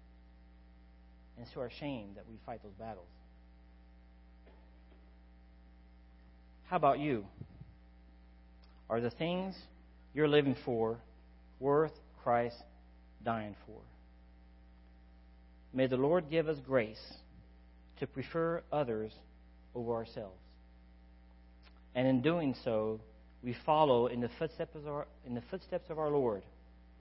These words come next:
being more and more like Him, until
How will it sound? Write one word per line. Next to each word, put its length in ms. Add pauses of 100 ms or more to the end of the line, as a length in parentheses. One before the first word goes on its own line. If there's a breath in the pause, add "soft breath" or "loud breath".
(380)
being 240
more 500
and 120
more 440 (100)
like 260
Him, 220 (880)
until 180